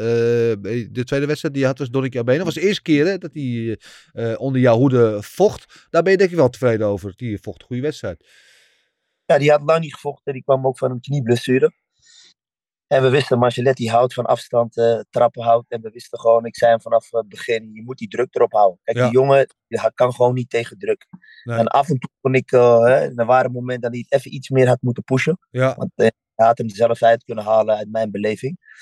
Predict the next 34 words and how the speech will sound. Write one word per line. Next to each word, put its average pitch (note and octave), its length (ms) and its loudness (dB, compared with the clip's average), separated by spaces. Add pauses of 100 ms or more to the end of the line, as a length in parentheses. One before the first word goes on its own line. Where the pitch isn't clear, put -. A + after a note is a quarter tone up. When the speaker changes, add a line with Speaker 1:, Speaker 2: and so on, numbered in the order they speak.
(540)
Speaker 2:
Maar D3 200 2
goed, D#3+ 220 2
hij D3+ 140 6
heeft D3+ 140 2
lang D#3 240 0
niet D3+ 140 -10
gevochten. C#3+ 520 -6 (120)
Komt C3+ 220 -8
ook C3+ 120 2
van C#3 100 0
een C3 80 -6
knieblessure. C3 760 0
En, B2 260 -2
eh, A#2 280 6 (560)
ja, D3 200 4
die C3+ 120 -8
jongen D#3+ 220 -4
is C#3+ 100 -14
in D3+ 100 -14
principe D3 340 -8
niet D3+ 200 2
de C#3+ 80 2
minste. C#3+ 440 0
Dus, G#2+ 280 -8
eh, B2 240 8
ik A#2 180 -6
denk C3+ 140 -2
als C3+ 140 -4
je - 80 -16
zo D3 180 2
lang C#3 120 2
niet B2+ 140 -6
gevochten - 400 -6
hebt, A#2+ 140 0